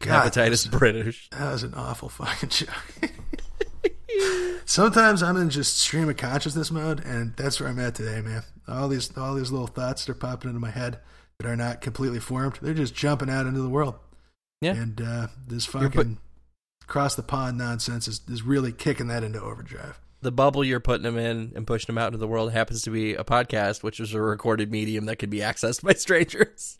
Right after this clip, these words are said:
Speaker 1: Damn it. <laughs> Y'all get to hear my <laughs> innermost secrets.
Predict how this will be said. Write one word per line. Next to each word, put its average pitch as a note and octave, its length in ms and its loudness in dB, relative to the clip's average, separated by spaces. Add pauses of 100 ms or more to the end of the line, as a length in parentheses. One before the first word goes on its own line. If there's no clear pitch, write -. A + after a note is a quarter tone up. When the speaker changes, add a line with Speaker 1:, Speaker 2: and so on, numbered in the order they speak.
(120)
Speaker 1:
Damn C#3+ 260 0
it. - 160 -8 (680)
<laughs> - 680 -14
Y'all C3 240 0
get D3 160 4
to D3 60 2
hear D#3+ 200 6
my B2+ 180 0
<laughs> - 20 -8
innermost D3+ 600 4
secrets. A2+ 580 0